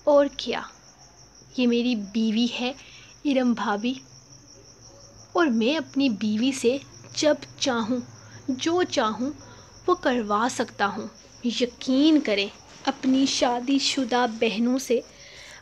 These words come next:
अपना कोई भी काम करवाते मुझे अच्छा नहीं लगता, और फरियाल का हाथ जल गया है।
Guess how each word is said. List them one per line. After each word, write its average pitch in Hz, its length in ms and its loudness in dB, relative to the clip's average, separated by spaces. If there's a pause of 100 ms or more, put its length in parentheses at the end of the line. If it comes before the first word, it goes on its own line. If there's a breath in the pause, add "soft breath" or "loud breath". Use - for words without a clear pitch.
(100)
अपना 339 340 -2
कोई 294 420 2
भी 269 160 -4
काम 247 400 -4
करवाते 220 800 -4 (420)
मुझे 285 420 -4
अच्छा 262 380 -6
नहीं 247 420 2
लगता, - 400 -6 (600 loud breath)
और 370 80 2
फरियाल 226 680 0
का 233 300 -6
हाथ 233 380 -6 (260)
जल 240 340 0
गया 220 280 0
है। - 240 -8